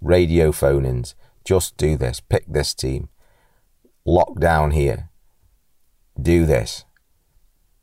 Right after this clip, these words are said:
And it's a little bit like Alexander's Gordian knot. One swing of the sword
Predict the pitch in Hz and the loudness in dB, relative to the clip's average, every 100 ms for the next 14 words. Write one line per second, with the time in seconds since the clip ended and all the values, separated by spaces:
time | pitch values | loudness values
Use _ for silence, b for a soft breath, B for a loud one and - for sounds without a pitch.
0 | _ _ 110 67 69 67 65 65 - _ | _ _ -4 -2 0 -2 -6 -8 -14 _
1 | _ _ _ _ b b - 65 - 92 | _ _ _ _ b b -4 -2 2 2
2 | 92 87 85 - 78 80 78 - - - | 2 2 2 2 2 4 2 -2 -12 -20
3 | _ - 78 80 78 82 78 73 65 65 | _ -4 0 0 2 2 2 0 -2 0
4 | 76 76 69 71 69 67 60 - - _ | 2 2 0 0 0 0 0 -2 -10 _
5 | _ _ _ - 117 82 80 76 - - | _ _ _ -2 2 2 2 -2 -8 -8
6 | - - 80 78 73 65 - _ _ _ | -6 0 2 2 0 -4 -10 _ _ _
7 | _ _ _ 76 64 76 - 90 85 80 | _ _ _ -4 -4 -4 -2 2 4 4
8 | 78 | 2